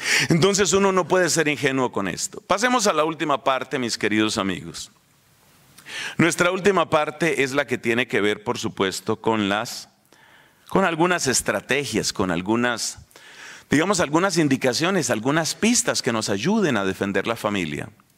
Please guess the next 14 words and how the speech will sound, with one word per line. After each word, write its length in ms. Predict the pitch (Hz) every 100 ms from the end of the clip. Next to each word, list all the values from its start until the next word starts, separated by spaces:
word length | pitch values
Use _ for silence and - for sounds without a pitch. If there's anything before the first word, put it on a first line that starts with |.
| - -
que 140 | 127
nos 160 | 120 123
ayuden 340 | 120 214 220
a 80 | 151
defendernos. 720 | 113 113 101 95 78 78 - _ _ - - -
Pero 140 | 165
lo 140 | 185 175
primero 340 | 185 220 262
que 80 | 226
tengo 260 | 190 214 196
que 60 |
hacer 260 | 175 165 190
es 120 | 180
precisamente 960 | 202 165 180 165 170 147 117 156 175